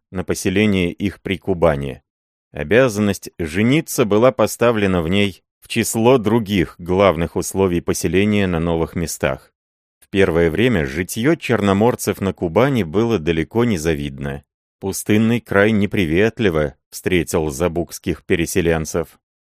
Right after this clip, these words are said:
Для своего оживления он требовал необыкновенной деятельности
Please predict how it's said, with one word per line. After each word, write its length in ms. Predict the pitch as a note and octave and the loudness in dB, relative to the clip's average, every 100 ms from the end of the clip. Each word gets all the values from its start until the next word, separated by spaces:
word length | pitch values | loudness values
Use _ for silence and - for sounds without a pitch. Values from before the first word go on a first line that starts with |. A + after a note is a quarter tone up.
| _ _ | _ _
Для 380 | G2 F#2 G2+ A2+ | -8 0 2 2
своего 500 | - G#2+ A2 G2 D#3 | 0 0 2 4 2
оживления 640 | B2+ G2 G2+ B2+ C#3+ C3 | 2 2 2 2 2 4
он 180 | G#2+ A2 | 4 2
требовал 640 | G#2 G2+ B2 B2 A2 A2+ | 2 0 2 2 4 4
необыкновенной 920 | F#2+ G2 G2+ G2 G#2 F#2+ B2 A#2+ A#2 | 4 4 4 2 2 2 2 2 2
деятельности 1000 | F2+ E2+ B2+ C3 - E2+ D#2 - D2+ C2 | 0 2 2 2 -2 -2 -2 -4 -4 -4